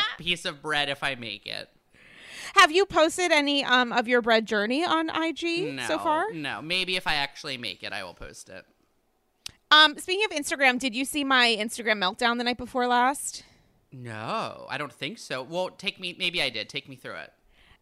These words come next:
Speaker 1: An Instagram account that I will not name because I'm a nice person and not because I forgot the name of their Instagram account posted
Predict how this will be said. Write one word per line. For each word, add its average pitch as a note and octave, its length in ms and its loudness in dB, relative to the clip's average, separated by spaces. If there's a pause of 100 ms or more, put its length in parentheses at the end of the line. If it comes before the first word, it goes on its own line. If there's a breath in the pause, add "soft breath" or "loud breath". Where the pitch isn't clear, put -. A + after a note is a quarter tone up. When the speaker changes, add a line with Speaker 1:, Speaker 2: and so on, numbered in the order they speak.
Speaker 1:
An D4 160 2
Instagram C#4 580 0
account A3+ 540 2
that A3 460 6
I A3+ 180 6
will B3 160 2
not A#3+ 300 2
name A#3 240 0
because A3+ 280 -2
I'm A3 200 2
a G#3+ 40 0
nice G#3+ 220 0
person A3+ 500 0
and G3 120 -2
not G3 160 2
because G3 260 -4
I G3 80 2
forgot G3 400 0
the G3+ 60 -2
name F#3+ 180 -2
of F#3+ 120 -4
their F#3 120 2
Instagram F#3 460 -4
account F#3+ 400 -4 (360 loud breath)
posted F#4 960 2